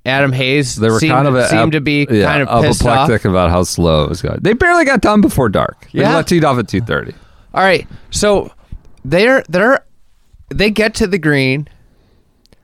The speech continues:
Speaker 1: Brooks and Rahm finish putting. They walk to the sixteenth tee.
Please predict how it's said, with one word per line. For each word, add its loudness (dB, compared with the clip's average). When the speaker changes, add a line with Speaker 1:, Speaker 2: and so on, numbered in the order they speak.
Speaker 1:
Brooks -2
and 0
Rahm 0
finish -2
putting. -2
They 2
walk 0
to 0
the -2
sixteenth -2
tee. -2